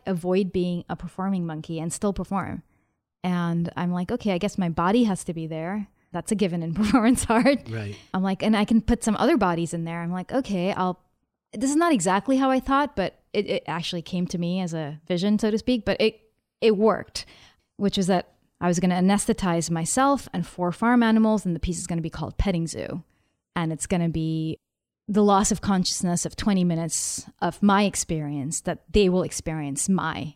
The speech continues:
Speaker 1: lack of experience.
Speaker 2: That's pretty intense.
Speaker 1: And as it turns out, in the, in the live version,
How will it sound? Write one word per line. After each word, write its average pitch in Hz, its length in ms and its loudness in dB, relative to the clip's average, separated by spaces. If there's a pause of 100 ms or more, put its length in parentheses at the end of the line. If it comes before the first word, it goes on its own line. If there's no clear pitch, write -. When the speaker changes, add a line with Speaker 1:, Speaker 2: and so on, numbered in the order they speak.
Speaker 1:
lack - 260 -8
of 156 60 -10
experience. - 640 -12
Speaker 2:
That's - 160 -6
pretty 110 240 -2
intense. 101 500 -8 (340)
Speaker 1:
And 208 380 2 (400)
as 220 160 2
it 220 120 0
turns 220 320 4
out, 269 320 4
in 185 140 4
the, 180 260 2
in 190 140 2
the 180 100 2
live 202 320 4
version, 170 800 -2